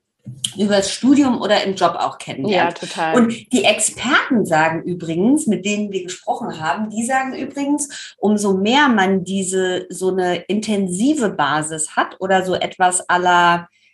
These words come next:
Speaker 1: ähm, ich, ich, äh, ich, ich fühle eigentlich, was der andere meint oder denkt. Also
Speaker 2: Mhm.
Speaker 1: umso mehr man diese Art Verbindung hat, umso gefährlicher könnte es für die Freundschaft werden. Weil,
Speaker 2: Wirklich?
Speaker 1: ja,
Speaker 2: Ah,
Speaker 1: weil,
Speaker 2: okay.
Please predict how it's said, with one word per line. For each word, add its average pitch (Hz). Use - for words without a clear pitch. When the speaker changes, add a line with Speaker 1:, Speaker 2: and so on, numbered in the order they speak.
Speaker 1:
ähm, 175
ich, -
ich, 180
äh, 165
ich, -
ich 175
fühle 285
eigentlich, 196
was 175
der 165
andere 160
meint 214
oder 175
denkt. 180
Also 220
Speaker 2:
Mhm. 214
Speaker 1:
umso 226
mehr 214
man 240
diese 220
Art -
Verbindung 202
hat, -
umso 240
gefährlicher 214
könnte 208
es -
für 190
die 180
Freundschaft -
werden. 98
Weil, 165
Speaker 2:
Wirklich? 262
Speaker 1:
ja, 185
Speaker 2:
Ah, 254
Speaker 1:
weil, 208
Speaker 2:
okay. 254